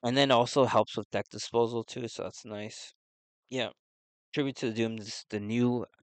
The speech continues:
premium removal in Rush Duels. So that is it, um, for this week.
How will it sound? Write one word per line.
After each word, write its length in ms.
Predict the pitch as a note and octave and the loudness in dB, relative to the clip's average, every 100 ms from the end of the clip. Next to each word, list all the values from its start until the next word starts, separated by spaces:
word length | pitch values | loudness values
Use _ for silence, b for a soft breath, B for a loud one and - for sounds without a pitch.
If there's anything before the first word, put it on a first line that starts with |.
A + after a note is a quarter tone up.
| _ _ _ | _ _ _
premium 520 | B2 A#2+ A#2+ A2+ A2+ | -8 -4 -4 -6 -6
removal 640 | G2+ G2 G2 G2 G2 G2 - | -8 -6 -8 -6 -8 -8 -10
in 400 | A2 G#2 G2 G2 _ _ _ _ _ _ _ _ _ _ _ _ | -8 -8 -8 -10 _ _ _ _ _ _ _ _ _ _ _ _
Rush 320 | C3+ C#3 - | 2 2 2
Duels. 720 | - - F#2 D#3+ - - - - _ _ _ _ _ _ _ _ _ _ _ _ _ _ _ _ - | -8 -8 -8 -8 -10 -14 -18 -20 _ _ _ _ _ _ _ _ _ _ _ _ _ _ _ _ -18
So 140 | - C#3+ | -2 6
that 140 | E3 | 8
is 160 | F#3+ C#3 | 8 8
it, 180 | B2+ - - | 6 4 -2
um, 280 | G#2 G#2 G#2 | -2 -2 -4
for 140 | - | -4
this 200 | A2 - - | -2 -2 -2
week. 320 | G#2+ G2+ | -2 -2